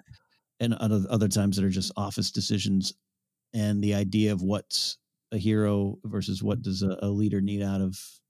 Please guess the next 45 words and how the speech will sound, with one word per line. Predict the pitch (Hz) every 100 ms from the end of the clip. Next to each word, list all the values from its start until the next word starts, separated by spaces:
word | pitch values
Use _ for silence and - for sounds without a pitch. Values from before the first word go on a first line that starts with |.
| _ _ _ _
you | 101
know, | 92 92
need | 110 110
to | 120
be. | 104 110 117 - - - _ -
Um, | 110 107 107 - -
I, | 120 151 131 143
I, | 139
I |
definitely | 123 98 117 101 98
have | 87 -
seen | - - 95
those | 90 87
and | -
connect | - 90 90
those, | 87
and, | 104 110 110
and | 104
that's | 110 98
why | 107 95 92 - _ _ _ _ _ _ -
I |
love | 123 123 135
them. | 104 92
And, | 92
and | 104 104
Last | 107 101
Jedi, | - 117 117 101
the | 104
opening, | 127 139 123
the | 156
opening | 208 220 -
sequence, | 190 190 127 107
there's | 120
a | 143
lot | 170
of |
great | 147 117
Poe | 123 135
stuff. | - 90 - _ _ _ _ _ _ _ -
I | 170
just | 175 147
think | 175 135
in | 147 139
one | 147
of | 135